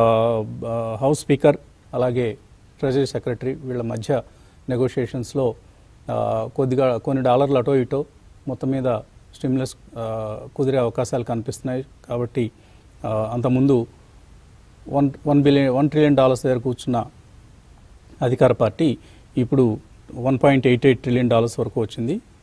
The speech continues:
But హౌస్ స్పీకర్ మాత్రం టూ పాయింట్ టూ ట్రిలియన్ డాలర్స్ కావాలంటూ మంకు పట్టుబడుతున్నారు. So ఈ రెండింటి మధ్య ఎక్కడో ఒక డీల్ కుదిరే అవకాశం ఉంది. కాబట్టి మార్కెట్స్ స్టిమ్యులస్పై ఆశలు, అంచనాలు పెంచుకున్నాయి. So దీనికి భిన్నంగా ఏదైనా జరిగితే మళ్ళీ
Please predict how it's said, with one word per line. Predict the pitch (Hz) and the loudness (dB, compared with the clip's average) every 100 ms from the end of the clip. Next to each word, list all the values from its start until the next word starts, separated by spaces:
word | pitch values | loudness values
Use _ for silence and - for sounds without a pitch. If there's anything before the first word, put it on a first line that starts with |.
| - | -6
But | 147 - | -6 -2
హౌస్ | 151 151 | -2 0
స్పీకర్ | 160 147 | -2 0
మాత్రం | 143 135 151 151 | 0 0 0 -4
టూ | 139 | -4
పాయింట్ | 123 135 127 | -4 -4 -4
టూ | 127 | -6
ట్రిలియన్ | 117 123 117 110 | -6 -6 -6 -4
డాలర్స్ | 110 104 - - - | -6 -8 -12 -20 -6
కావాలంటూ | 113 113 117 117 104 | -2 0 -2 -4 -4
మంకు | 160 131 - | -4 -4 -4
పట్టుబడుతున్నారు. | 135 - 113 - - - - - 151 | -6 -6 -12 -14 -20 -20 -20 -4 0
So | |
ఈ | 143 | 0
రెండింటి | 139 156 151 | 2 2 2
మధ్య | 143 131 | 0 2
ఎక్కడో | 127 - 127 - - - - - - - | 0 2 -2 -4 -18 -20 -20 -20 -20 -8
ఒక | 113 | -4
డీల్ | 117 131 | 0 0
కుదిరే | 131 127 120 | 2 0 0
అవకాశం | 113 117 117 - | 0 0 -4 -4
ఉంది. | 117 160 | -4 -4
కాబట్టి | 139 135 123 127 104 - - - - | -2 -2 -2 -4 -6 -14 -20 -20 -4
మార్కెట్స్ | 127 123 120 156 - - - | 2 2 4 2 2 -8 -14
స్టిమ్యులస్పై | - - 139 139 - - 170 240 - - - 120 | -4 2 6 6 4 0 0 -2 -14 -20 -2 2
ఆశలు, | 139 - 156 139 | 4 6 4 4
అంచనాలు | 127 - 131 143 | 2 2 2 2
పెంచుకున్నాయి. | 139 123 - 117 104 - - - - - | 2 -2 -2 -6 -6 -14 -20 -20 -16 -6
So | 139 | 0
దీనికి | 139 143 | 2 2
భిన్నంగా | 127 160 180 | 2 4 6
ఏదైనా | 165 160 | 4 4
జరిగితే | 151 131 131 170 | 4 2 0 0
మళ్ళీ | 127 127 131 | 0 0 -4